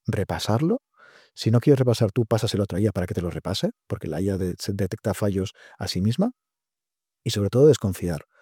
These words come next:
No creer que te va a dar el resultado bueno, porque nunca van a llegar al cien por cien. De momento, ¿no? De momento.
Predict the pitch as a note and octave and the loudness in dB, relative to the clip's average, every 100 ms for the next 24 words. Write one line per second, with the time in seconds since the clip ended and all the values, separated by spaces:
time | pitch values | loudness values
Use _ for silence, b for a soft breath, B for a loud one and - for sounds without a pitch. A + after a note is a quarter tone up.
0 | b b b - A2 A#2+ B2 B2 D#3 F3 | b b b 0 2 4 4 4 4 2
1 | - G2+ F#2+ G#2 F#2+ G2+ F#2+ F#2 E2+ D#2+ | -4 -2 0 0 -2 -4 -2 -2 -4 -6
2 | - G2 G2 B2+ D#3 C#3+ B2 G#2 A#2 G2+ | -6 -4 0 2 4 4 4 2 0 -2
3 | G2 F2+ - - - - b b b b | -2 -6 -8 -12 -16 -18 b b b b
4 | - D2 E2+ C2 C#3+ D#3 - E2+ D#2 - | -4 0 0 0 -2 -2 -2 -4 -6 -8
5 | - | -12